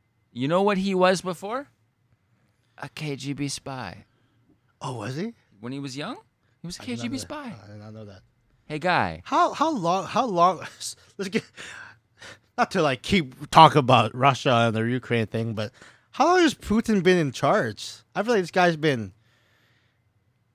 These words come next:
Speaker 2: in office for, like, a long ass fucking time. Do they, do they not have, like,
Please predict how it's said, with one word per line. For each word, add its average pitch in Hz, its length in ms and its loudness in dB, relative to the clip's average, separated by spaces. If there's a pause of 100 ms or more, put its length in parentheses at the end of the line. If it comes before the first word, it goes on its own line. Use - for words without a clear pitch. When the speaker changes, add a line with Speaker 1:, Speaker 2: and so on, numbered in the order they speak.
(160)
Speaker 2:
in 156 100 4
office 139 380 2
for, - 180 -4
like, 107 220 -2
a 120 80 -10
long 151 240 2
ass 160 160 0
fucking 143 260 -2
time. 156 220 -4
Do 104 100 -6
they, 117 160 -4
do 113 300 -10
they 123 120 -4
not 123 240 -2
have, 120 220 -4
like, 101 400 -4